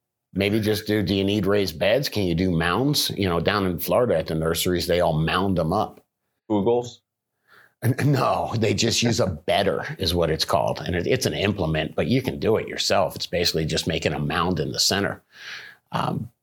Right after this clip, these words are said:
Speaker 2: you know, that, that's kinda, you can mix some good soil in there. I don't know. I don't know. I'm not, I don't do this outdoors like this. I grow bamboo. I've seen people grow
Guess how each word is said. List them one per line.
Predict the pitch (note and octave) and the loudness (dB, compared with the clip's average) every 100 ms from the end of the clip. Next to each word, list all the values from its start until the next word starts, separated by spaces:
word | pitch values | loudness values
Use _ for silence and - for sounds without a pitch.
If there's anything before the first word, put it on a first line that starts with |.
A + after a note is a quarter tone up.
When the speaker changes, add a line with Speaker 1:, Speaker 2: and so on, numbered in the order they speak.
| _ _ - | _ _ -12
Speaker 2:
you | - - | -4 -2
know, | - | -2
that, | - - | 0 0
that's | F2+ F2+ | 2 0
kinda, | - G2 E2+ E2 | 0 0 0 -2
you | F2+ E2 | -2 0
can | E2+ | 0
mix | F2 E2+ | 0 2
some | G2 D#2+ | 2 2
good | F2 | 0
soil | - F2 F#2 F#2+ | 0 2 2 2
in | G2 | 0
there. | G2 G2 F2 | 0 0 -2
I | - | 0
don't | A2+ D2+ | 0 0
know. | D2+ F#2 - - F#2+ - - _ _ _ _ - | -2 -6 -6 -4 -4 -4 -10 _ _ _ _ -6
I | A2+ | -2
don't | A#2+ | 0
know. | G2+ | -2
I'm | F#2+ G#2 | -2 0
not, | G#2+ - | 0 0
I | G#2 | 0
don't | G#2 F#2+ | 0 0
do | G#2 | 0
this | F#2 - | 2 2
outdoors | F2+ - F2+ E2+ | 0 0 0 0
like | F2 D#2 | 0 0
this. | F2 D#2 - - | 0 2 0 0
I | E2 | -2
grow | D2+ E2+ D#2+ D2 | 0 0 0 -2
bamboo. | D2+ E2+ F#2+ E2 F2+ F#2+ F#2 | -4 -2 0 0 2 2 2
I've | D#2+ | 2
seen | - F2 | 0 0
people | F#2 D#2+ E2+ | 0 0 0
grow | E2 E2 D#2 | 2 2 0